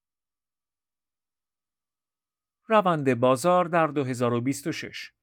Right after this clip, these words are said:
خریداران حرفه‌ای دقیق‌تر شدند. بررسی رفتار خرید شرکت‌های پیمانکاری در سال دو هزار و بیست و شش یک تغییر مهم را نشان می‌دهد. خریداران امروز دیگر صرفاً به قیمت نگاه نمی‌کنند.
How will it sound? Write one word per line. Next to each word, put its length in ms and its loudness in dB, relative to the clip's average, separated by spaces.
خریداران 580 2
حرفه‌ای 600 -2
دقیق‌تر 580 -8
شدند. 380 -20
بررسی 540 2
رفتار 460 0
خرید 360 -2
شرکت‌های 600 -4
پیمانکاری 680 -2
در 160 2
سال 300 0
دو 100 -2
هزار 280 0
و 60 0
بیست 240 -6
و 40 -4
شش 320 -4
یک 200 -6
تغییر 400 0
مهم 320 -2
را 100 -4
نشان 320 -12
می‌دهد. 420 -20
خریداران 600 2
امروز 400 0
دیگر 340 -2
صرفاً 480 -2
به 180 -2
قیمت 460 -4
نگاه 340 -2
نمی‌کنند. 520 -12